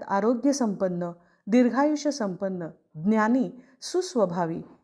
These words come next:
विनयी, सुयशस्वी, कर्तृत्ववान स्त्री पुरुषांचे जन्म होऊन आपल्या घराण्याचा उद्धार होवो.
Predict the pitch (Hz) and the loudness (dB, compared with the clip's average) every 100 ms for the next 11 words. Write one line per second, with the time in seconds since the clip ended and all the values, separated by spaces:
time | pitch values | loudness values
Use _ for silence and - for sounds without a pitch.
0 | - 202 226 240 170 165 - _ - - | -2 2 4 2 0 -6 -16 _ -6 0
1 | 269 233 214 269 269 180 160 - _ _ | 0 0 -2 -4 -4 -6 -8 -10 _ _
2 | - 262 254 285 311 311 320 330 330 - | 2 4 2 -2 -2 0 0 0 -4 -4
3 | 233 233 240 226 226 220 233 202 208 233 | -2 -2 -4 -2 -2 -2 -2 0 0 2
4 | 269 220 180 196 - _ _ - 220 220 | 2 2 0 -4 -10 _ _ 0 0 2
5 | 226 233 190 190 196 185 175 175 180 196 | -2 -2 -2 -2 -2 -4 -6 -4 -6 -6
6 | - 180 151 170 185 180 170 156 | -6 -6 -4 -4 -2 -2 -2 -2